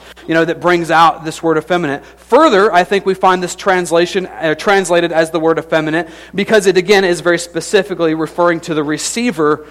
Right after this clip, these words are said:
of intercourse, not the aggressor. And as a result of that, obviously that individual is fulfilling the female role of that sexual relationship, i e, he's a little bit more feminine in nature. So I think that's where we come to the translation.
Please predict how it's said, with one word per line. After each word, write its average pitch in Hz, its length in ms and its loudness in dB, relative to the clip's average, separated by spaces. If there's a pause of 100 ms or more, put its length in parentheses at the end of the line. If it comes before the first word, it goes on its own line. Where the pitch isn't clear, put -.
(100)
of 147 160 0
intercourse, 147 600 -2
not 156 260 -2
the 170 80 2
aggressor. 180 680 0 (200)
And 160 160 -2
as 170 180 2
a 180 60 0
result 165 440 2
of 151 100 -6
that, 147 200 4
obviously 185 480 0
that 180 220 4
individual 151 560 -2
is 147 100 -6
fulfilling 175 600 -2
the 151 100 0
female 185 500 0
role 147 440 4 (100)
of 147 100 -2
that 156 160 0
sexual 160 400 -2
relationship, 147 680 -4 (180)
i 143 220 2
e, 160 360 2 (140)
he's 156 220 -2
a 139 40 -2
little 143 200 -2
bit 143 160 -4
more 143 580 0
feminine 143 460 -4
in 127 160 -8
nature. 127 360 -6
So 156 160 -2
I 156 60 4
think 220 200 -6
that's 208 220 -4
where 214 120 2
we 165 100 -2
come 226 300 0
to 262 100 -10
the 240 100 -8
translation. 226 760 -4